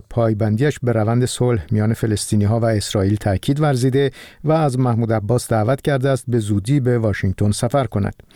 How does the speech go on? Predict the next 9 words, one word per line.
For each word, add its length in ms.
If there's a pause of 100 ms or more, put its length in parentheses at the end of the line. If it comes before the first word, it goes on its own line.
(260)
بر 160
اساس 340
این 340
گزارش، 520
آقای 260
عباس 420
در 120
این 120
گفتگو 400